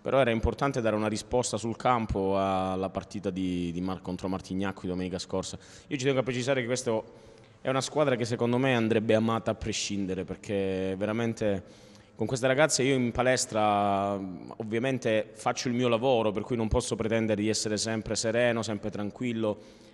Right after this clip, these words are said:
ma veramente è un gruppo a cui devo dire grazie per quello che mi sta, mi sta dando.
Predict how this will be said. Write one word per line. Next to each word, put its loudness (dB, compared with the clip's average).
ma -2
veramente 4
è 0
un 2
gruppo 2
a 0
cui -4
devo 0
dire -2
grazie 0
per -2
quello -2
che -2
mi -2
sta, -2
mi -4
sta -4
dando. -2